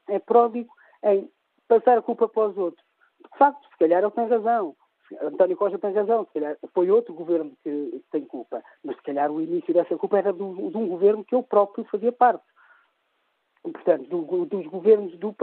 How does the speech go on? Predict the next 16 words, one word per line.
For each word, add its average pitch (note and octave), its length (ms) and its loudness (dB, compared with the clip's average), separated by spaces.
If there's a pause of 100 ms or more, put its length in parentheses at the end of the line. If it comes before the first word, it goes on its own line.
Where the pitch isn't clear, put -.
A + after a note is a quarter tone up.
(120)
do, E3 320 -4
do E3+ 520 -4
engenheiro F#3+ 320 -2
José E3 260 -2
Sócrates. - 440 -12 (360)
Portanto, G#3+ 320 -2 (440)
eh, G#3+ 240 8
este D4 280 2
governo, E3 640 -2
este A#3 320 0
desgoverno E3+ 1040 2 (120)
que, F#3 80 -4
eh, D#3 640 -8 (120)
que F#3 120 -4
este F#3+ 160 -2
governo E3+ 380 0